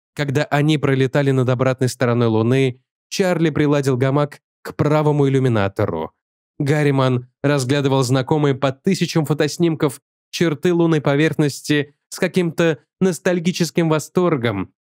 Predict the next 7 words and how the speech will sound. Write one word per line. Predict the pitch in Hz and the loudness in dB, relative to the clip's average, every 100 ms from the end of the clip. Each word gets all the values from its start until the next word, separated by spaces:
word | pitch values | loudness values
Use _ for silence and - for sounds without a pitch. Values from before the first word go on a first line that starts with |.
| _ | _
как | 151 139 | -4 0
будто | 143 147 | 0 0
его | 147 139 | 2 2
ждало | 123 135 143 | 0 2 2
возвращение | 139 120 127 127 - 165 151 147 | 2 2 -2 -2 -2 0 2 2
на | 143 | 2
родину. | 143 151 127 110 92 87 | 2 2 2 0 -2 -4